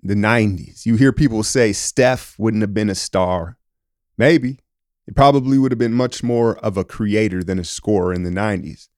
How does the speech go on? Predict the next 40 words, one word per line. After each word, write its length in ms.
But 140
to 100
me, 180
if 140
you 60
think 280
about 300
it, 100
Harden 640
is 160
the 100
one 300
guy 400
that 200
his 220
advantages 760
would 240
really 240
dry 360
up. 280
Because 420
as 140
strong 500
as 140
he 280
is 300
in 80
the 80
nineties, 680
there 100
were 180
way 460
more 340
power 460
guards 480
that 140
were 100
built 320
like 240
him, 300